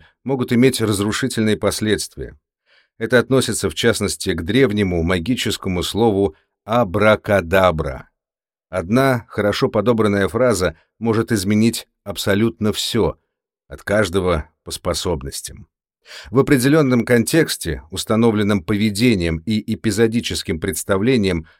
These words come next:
слово "многозначно". Оно исключает или ограничивает больше, чем кажется, и означает больше, чем вмещает, если рассматривается как изолированный или лишённый контекста элемент.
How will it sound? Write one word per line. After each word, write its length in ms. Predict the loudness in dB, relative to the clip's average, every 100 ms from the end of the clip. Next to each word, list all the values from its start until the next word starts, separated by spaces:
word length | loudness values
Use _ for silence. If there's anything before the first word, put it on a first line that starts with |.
| _ -10
слово 540 | -2 2 4 4 2 _
"многозначно". 920 | 0 0 2 2 2 0 -2 -6 -14 -20 _ -14
Оно 280 | 0 4 4
исключает 840 | 4 2 -2 2 4 4 2 -4 _
или 160 | -8 -4
ограничивает 840 | -2 0 2 2 0 -2 -4 -6 -12
больше, 480 | -6 2 2 2 -4
чем 220 | -2 -4
кажется, 560 | 2 2 2 -4 -10 -12 -20 _
и 100 | -2
означает 680 | -2 2 0 2 2 4 2
больше, 340 | 2 2 2
чем 220 | -2 0 0
вмещает, 800 | 2 2 2 0 4 2 0 _ _ -8
если 340 | -4 -2 0
рассматривается 920 | 2 2 2 0 0 0 0 -2 -4
как 280 | 0 0 0
изолированный 840 | -4 0 2 2 2 2 2 0 -2
или 380 | -2 -2 -2 -2
лишённый 640 | -2 -2 -2 0 0 0
контекста 640 | 0 -2 -2 -4 -6 -4 -4
элемент. 480 | -2 -4 -8 -14